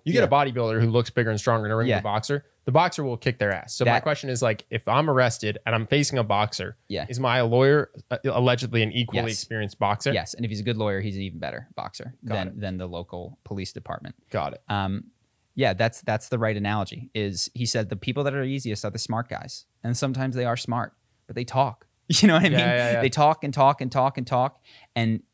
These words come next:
Speaker 2: all they have to do, it, little things. He talked about, uh, tra-, speeding tickets. He said, You know why they ask you how fast you're going? 'Cause say you're, say the interstate's, uh, fifty-five speed limit.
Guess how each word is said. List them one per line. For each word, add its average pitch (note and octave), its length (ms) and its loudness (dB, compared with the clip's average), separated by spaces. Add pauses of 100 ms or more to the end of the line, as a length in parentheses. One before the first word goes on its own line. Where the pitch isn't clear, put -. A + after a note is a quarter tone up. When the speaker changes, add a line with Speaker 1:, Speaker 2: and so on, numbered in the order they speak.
Speaker 2:
all C#3 160 8
they D#3+ 140 4
have D3 180 0
to B2 80 -2
do, A#2 280 0
it, B2 140 -6
little D#3+ 300 -2
things. F#2 180 -2
He G#2 80 -4
talked C#3 240 0
about, B2 400 2 (160)
uh, F#2+ 280 0 (120)
tra-, - 260 -2
speeding E3+ 340 0
tickets. - 280 -12
He A#2+ 80 -8
said, A#2 140 -4
You B2 80 0
know D#3+ 80 2
why G#3 140 2
they F3 100 0
ask E3+ 200 0
you E3 60 -2
how D#3+ 80 0
fast C#3+ 320 0
you're F3 100 -2
going? F3+ 300 -4 (480)
'Cause C#3+ 240 2 (260)
say - 200 0
you're, G3 220 0
say F#3+ 160 0
the F3+ 120 2
interstate's, E3+ 480 -2
uh, C3 140 2
fifty-five C3+ 520 0
speed G2 220 -8
limit. E2 240 -8